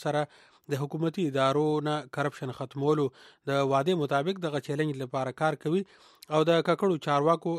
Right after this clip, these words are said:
خلاف یې د سختو سزاګانو ژمنې هم کړې دي، خو بیا هم د افیمو د کاش په س-، سر حکومتي چارواکي په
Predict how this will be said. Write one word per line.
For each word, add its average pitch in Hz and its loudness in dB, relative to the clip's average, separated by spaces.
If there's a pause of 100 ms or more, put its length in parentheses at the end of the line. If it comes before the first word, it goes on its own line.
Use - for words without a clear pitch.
خلاف 151 0
یې 147 -2
د - -12
سختو 143 -10
سزاګانو 131 -4
ژمنې 143 -2
هم 175 -4 (100)
کړې 180 -2
دي، 220 -2
خو - -8
بیا 170 6
هم 190 2 (320)
د 156 2
افیمو 165 0
د 131 -4
کاش - 0
په 139 -2 (300)
س-، 147 -4 (300)
سر 175 4 (380)
حکومتي 151 -2 (140)
چارواکي 147 0 (320)
په 156 2